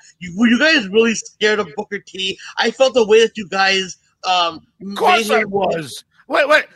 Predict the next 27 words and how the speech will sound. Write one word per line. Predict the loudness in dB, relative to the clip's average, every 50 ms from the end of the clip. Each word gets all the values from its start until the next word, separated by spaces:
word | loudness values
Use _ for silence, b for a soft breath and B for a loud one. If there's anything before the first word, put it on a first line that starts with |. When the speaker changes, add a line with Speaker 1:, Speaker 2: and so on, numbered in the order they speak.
| b b b
Speaker 2:
I | 0 0 0
was | 0 -2 -8
scared | -4 0 2 2 2 2 2
when | -2 -4 -2
John | -2 -2 0 0 0 0
A-, | 0 -2 -2 -4 -10 -10 -6
when | -6 -6
I | -6
was | -6 -8 -8
interviewing | -8 -10 -8 -8 -8 -10 -10 -8
John | -6 -4 -2 -2 0 -2 -2
Amos | -2 -2 -4 -4 -6 -8 -8 -8 -10 -14 -18 b b b b b -6
at | -6 -6 _ -12 -6
Central | -4 -4 -4 -4 -6 -10 -8
Park, | -4 0 2 2 2 2 0 -2
and | -4 -2
he | 0
had | 2 2 0
a | 0
big | -2 -4 -6 -6
softball | -6 -4 -2 0 0 0 -2 -2 -2 -2 -2 -2 0
bat, | 0 0 0 0
and | 0 -2
I | -2 -2
was | -2 0
asking | 0 2 0 0 -2 -2 -2 -2
him | -2 -4 -6 -12